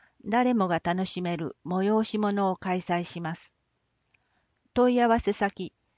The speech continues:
笠岡市観光連盟。電話、六九二一四七。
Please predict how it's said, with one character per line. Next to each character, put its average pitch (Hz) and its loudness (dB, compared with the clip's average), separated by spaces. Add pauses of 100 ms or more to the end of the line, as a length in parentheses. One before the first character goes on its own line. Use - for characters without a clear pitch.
(360)
笠 240 2
岡 233 0
市 - -8
観 226 -2
光 220 4
連 185 0
盟。 147 -8 (760)
電 220 2
話、 202 0 (380)
六 202 -2
九 202 0 (240)
二 226 2
一 - -6
四 190 0
七。 190 -4